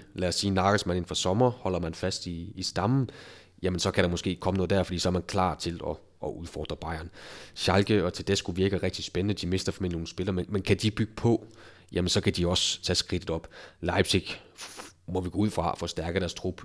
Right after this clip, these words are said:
yderligere, de er vant til at spille europæisk, så kan jeg også igen tage et skridt, øh, op på næste niveau. Og så så vi jo med Bayern, og det er jo lidt dem, vi skal alle sammen skal, skal hente. Øh,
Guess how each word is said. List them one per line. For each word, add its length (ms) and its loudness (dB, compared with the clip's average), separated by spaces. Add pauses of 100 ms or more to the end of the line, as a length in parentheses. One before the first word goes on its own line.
yderligere, 420 4
de 160 -4
er 40 0
vant 200 2
til 100 0
at 80 2
spille 160 -4
europæisk, 540 2
så 120 -4
kan 80 -4
jeg 80 0
også 300 -2
igen 300 2
tage 160 2
et 80 0
skridt, 420 -4
øh, 200 -2
op 140 -2
på 100 -8
næste 240 -4
niveau. 260 -4 (440)
Og 120 -6
så 100 -6
så 240 -2
vi 120 -6
jo 220 -4 (140)
med 120 -4
Bayern, 380 2
og 100 -2
det 60 -2
er 20 -2
jo 20 -2
lidt 140 2
dem, 140 4
vi 60 2
skal 140 0
alle 120 -2
sammen 200 -2
skal, 340 -4
skal 180 -6
hente. 380 0
Øh, 420 0